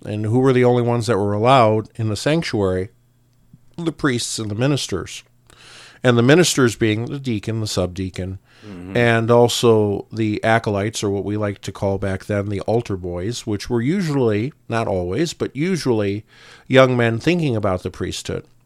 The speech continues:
Speaker 1: Then you had the altar rail, which was not necessarily a divide, it was an extension of the altar. And beyond that, in the nave, you had the laity.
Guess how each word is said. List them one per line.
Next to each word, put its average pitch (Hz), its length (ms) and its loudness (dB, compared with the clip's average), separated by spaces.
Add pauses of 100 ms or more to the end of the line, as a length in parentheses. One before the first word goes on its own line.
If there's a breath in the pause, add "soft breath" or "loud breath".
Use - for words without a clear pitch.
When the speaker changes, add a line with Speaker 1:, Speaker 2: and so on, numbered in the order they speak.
(380 loud breath)
Speaker 1:
Then 202 140 2
you 240 100 4
had 190 100 6
the 139 120 4
altar 156 320 8
rail, 101 280 6
which 113 200 0
was 135 120 -2
not 185 220 2
necessarily 139 560 4
a 98 40 -6
divide, 110 560 4
it 104 120 0
was 113 340 2
an 113 100 -4
extension 147 540 0
of 104 120 -2
the 98 120 -2
altar. 147 500 2 (1040 soft breath)
And 127 140 4
beyond 151 340 6
that, 123 220 2
in 120 140 -4
the 110 80 -4
nave, 123 600 0
you 123 120 -2
had 104 580 -2 (220)
the 120 100 -2
laity. 143 500 0